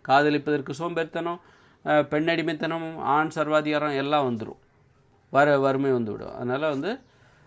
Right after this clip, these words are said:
ஆண், ஆணாதிக்கம் பெண் அடிமைத்தனத்தை எது தீர்மானிக்குது? அந்த தட்பவெப்பநிலை தான் தீர்மானிக்குது. அதனால, "பாலைவனத்தில் தான் நாங்கள் வாழ்வோம், ஆனால் அங்கள் பெண்-, பெண்கள் விடுதலை அடைவார்கள்,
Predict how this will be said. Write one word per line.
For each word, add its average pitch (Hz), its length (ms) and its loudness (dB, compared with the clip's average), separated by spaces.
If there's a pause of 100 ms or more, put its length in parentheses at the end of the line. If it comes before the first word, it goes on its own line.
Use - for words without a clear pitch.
(140)
ஆண், 170 360 2 (280)
ஆணாதிக்கம் 156 560 0
பெண் 143 240 -2
அடிமைத்தனத்தை 143 580 -4
எது 135 140 0
தீர்மானிக்குது? 143 640 -4
அந்த 110 180 -8
தட்பவெப்பநிலை 151 720 -2
தான் 147 160 -2
தீர்மானிக்குது. 120 580 -6 (520)
அதனால, 165 280 2 (460)
"பாலைவனத்தில் 165 680 8
தான் 185 240 6
நாங்கள் 170 340 2
வாழ்வோம், 160 580 4
ஆனால் 165 360 4
அங்கள் 156 380 2
பெண்-, 147 420 -4
பெண்கள் 165 360 0
விடுதலை 160 340 2
அடைவார்கள், 147 560 2